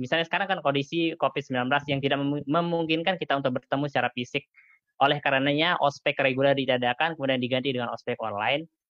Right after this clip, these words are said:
dan kita bisa, eh, mencari alternatif di tengah kondisi kita yang tidak memungkinkan seperti ini. Jadi kita bisa lebih adapta-, adaptif lah dengan kondisi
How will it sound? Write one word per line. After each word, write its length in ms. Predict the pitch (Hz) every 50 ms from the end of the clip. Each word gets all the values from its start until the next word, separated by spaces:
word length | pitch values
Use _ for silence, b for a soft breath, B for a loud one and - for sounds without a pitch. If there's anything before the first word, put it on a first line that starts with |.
| _ -
dan 160 | 147 147 151
kita 320 | 147 - 185 - 202 190
bisa, 560 | 156 139 131 131 - - 185 185 185 180 170 - _ _ -
eh, 480 | 139 139 139 139 139 139 139 139 139 135 131
mencari 320 | 143 139 139 147 165 170
alternatif 480 | 165 160 156 143 143 143 143 - 160 - _ _ _ _ _ _ _ _ _ -
di 160 | 135 135 139
tengah 240 | 139 - 147 151 143
kondisi 560 | - 143 135 135 139 139 - 165 156 151 147
kita 320 | - - 139 - 165 156
yang 80 | 147 135
tidak 240 | 139 139 131 131 127
memungkinkan 400 | 131 131 131 127 139 139 147 143
seperti 400 | 139 - 147 - - 123 120 120
ini. 160 | 123 123 117
Jadi 160 | 123 131 160
kita 160 | 156 185 185
bisa 240 | 175 165 160 175 170
lebih 240 | 160 151 143 147 143
adapta-, 400 | 127 131 139 139 - - 156 - _ -
adaptif 400 | 143 143 139 139 143 - 160 _ -
lah 160 | 151 156 143
dengan 160 | 131 123 120 120
kondisi 480 | 123 117 120 120 123 - 135 127 120